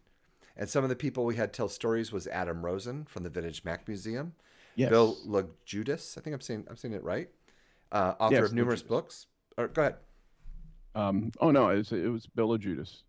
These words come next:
Speaker 1: Yeah, Kevin Savitz.
Speaker 2: Yes, and he
Speaker 1: Um,
Speaker 2: sent that cool picture.
Speaker 1: And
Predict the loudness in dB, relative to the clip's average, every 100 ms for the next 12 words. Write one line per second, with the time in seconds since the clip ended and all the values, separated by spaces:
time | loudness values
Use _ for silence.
0 | 2 2 2 -2 -2 -2 -2 -2 -4 -6
1 | -8 -16 -16 _ _ _ -4 0 0 -2
2 | -12 -6 0 4 4 4 2 -2 -4 -10
3 | -8 -10 -10 -14 -16 _ _ -4 -4